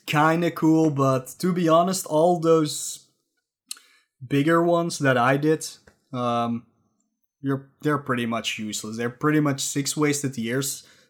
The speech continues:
preparing you to do a high-level, uh,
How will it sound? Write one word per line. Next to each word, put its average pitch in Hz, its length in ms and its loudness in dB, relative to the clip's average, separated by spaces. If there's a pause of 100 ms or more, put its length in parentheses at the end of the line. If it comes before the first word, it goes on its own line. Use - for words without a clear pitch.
(280)
preparing 143 580 2
you 135 260 4
to 135 200 -2
do 127 300 0
a 113 80 2
high-level, 117 1400 -2
uh, 101 500 -8